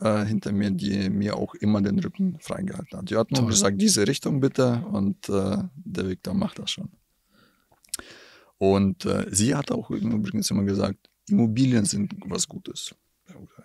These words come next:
Speaker 1: Immobilien, was? Keine Ahnung, was Immobilien sind, ja, also, äh, was man mit denen so macht. Und, äh, dann habe ich so angefangen, mir das erste, zweite Büchlein zu kaufen, mich damit erstmal beschäftigt, was muss da eigentlich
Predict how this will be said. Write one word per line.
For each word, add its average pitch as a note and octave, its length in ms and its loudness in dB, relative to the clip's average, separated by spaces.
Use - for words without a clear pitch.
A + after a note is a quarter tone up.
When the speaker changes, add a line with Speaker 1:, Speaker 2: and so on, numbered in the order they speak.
Speaker 1:
Immobilien, A2+ 500 -2
was? - 320 -6
Keine - 280 -2
Ahnung, - 260 -10
was - 160 -6
Immobilien F#2+ 440 -6
sind, - 280 -8
ja, G2+ 120 -2
also, - 380 -6
äh, - 200 -12
was - 200 0
man G2 100 2
mit F#2+ 160 2
denen G2 160 4
so G#2 100 4
macht. G2+ 360 2
Und, F#2+ 420 0
äh, G2 120 0
dann F#2+ 160 0
habe F#2+ 160 2
ich - 140 -2
so G2+ 160 -4
angefangen, G2 540 0
mir G2 100 0
das G2+ 160 -2
erste, - 320 0
zweite - 320 -6
Büchlein G#2 400 -2
zu - 140 -10
kaufen, G2+ 400 0
mich - 200 -4
damit G2+ 300 -2
erstmal G2 300 0
beschäftigt, - 720 -4
was - 420 -2
muss G#3 320 2
da G2+ 200 2
eigentlich G2 580 -4